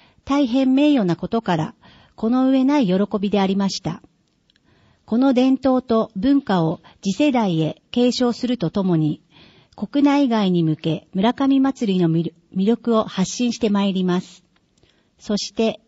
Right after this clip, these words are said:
世界に向けた取り組みとして注目を集めたのが、二千二十五大阪・関西万博への参画でした。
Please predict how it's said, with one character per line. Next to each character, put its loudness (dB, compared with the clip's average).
世 -6
界 0
に 0
向 -2
け -4
た -6
取 -4
り -10
組 -2
み -6
と -4
し -10
て -4
注 -2
目 0
を 0
集 -6
め -2
た -4
の -2
が、 -6
二 -2
千 -2
二 0
十 -4
五 -4
大 -4
阪・ -4
関 -4
西 -4
万 -4
博 -6
へ 0
の -2
参 -4
画 -6
で -2
し -10
た。 -10